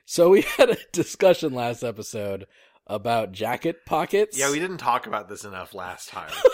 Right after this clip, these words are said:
Speaker 2: So we're getting, we're getting
Speaker 1: So,
Speaker 2: right back in
Speaker 1: yeah,
Speaker 2: there.
Speaker 1: so, uh, so I'm setting some stuff straight here.
Speaker 2: Okay.
Speaker 1: So, uh, so, <laughs> so, uh, Sean, in your defense,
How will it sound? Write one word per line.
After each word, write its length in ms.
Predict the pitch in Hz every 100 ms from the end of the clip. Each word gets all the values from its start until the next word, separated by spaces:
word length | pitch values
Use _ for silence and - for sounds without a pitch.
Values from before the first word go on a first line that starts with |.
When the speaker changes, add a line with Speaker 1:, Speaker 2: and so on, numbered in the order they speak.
| - -
Speaker 2:
So 460 | - 165 139 160 - - - -
we're 100 | 135
getting, 260 | 165 127 139
we're 80 | 123
getting 180 | 143
Speaker 1:
So, 180 | 214 208
Speaker 2:
right 240 | 117 120 120
back 280 | 110 107
in 80 | 110
Speaker 1:
yeah, 160 | 214 196
Speaker 2:
there. 80 | 170
Speaker 1:
so, 140 | 202
uh, 180 | 175 185
so 180 | 180 196
I'm 80 | 185
setting 340 | 208 196 190
some 180 | 180 175
stuff 300 | - 165 151
straight 320 | - 156 143
here. 320 | 113 107 95 -
Speaker 2:
Okay. 300 | 95 - 131
Speaker 1:
So, 260 | - 151 147
uh, 360 | 139 131 131 - _ _ - _ _ _
so, 180 | - 170 - - -
<laughs> 360 | _ _ _ _
so, 340 | - 165 160 - _ _ _ _ -
uh, 180 | 139 131 _ _
Sean, 300 | - 170 175
in 80 | 180
your 140 | 156
defense, 480 | 151 - 123 131 -